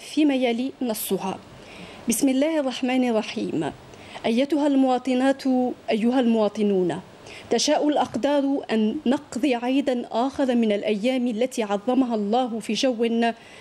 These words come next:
لا يختلف عن عيد الفطر المبارك، حيث يحرم لأول مرة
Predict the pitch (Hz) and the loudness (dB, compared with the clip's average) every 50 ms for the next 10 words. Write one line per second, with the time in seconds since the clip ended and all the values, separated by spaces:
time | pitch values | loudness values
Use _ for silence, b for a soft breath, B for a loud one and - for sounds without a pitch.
0 | B B B B - - 127 196 202 202 - - 302 311 320 302 - - 277 285 | B B B B -2 0 0 2 0 -2 -2 0 0 2 2 0 0 0 0 0
1 | 277 269 - - - 220 214 220 220 220 208 226 254 262 247 254 220 208 202 - | 0 0 -2 -4 -4 -2 0 0 0 0 0 0 0 0 0 0 0 -2 -2 -4
2 | - 240 240 - - 262 247 269 269 262 254 269 240 - 190 165 156 - - - | -4 -4 -4 -4 -4 -2 0 2 4 4 4 4 4 2 0 -2 -2 -4 -8 -8
3 | - - - - 131 - - B B B B B B B B 277 302 - - 277 | -8 -6 -4 -4 -4 -4 -8 B B B B B B B B -2 -2 -2 -2 -2
4 | 247 233 311 294 - 302 302 285 269 277 269 254 254 254 - - 226 247 247 262 | 0 2 0 0 0 2 2 4 4 4 4 4 2 0 0 0 0 0 0 0
5 | 302 294 262 277 262 247 247 262 262 269 285 269 - - 247 247 254 254 240 | 0 2 2 2 2 2 0 0 2 2 0 0 2 0 0 2 2 0 -2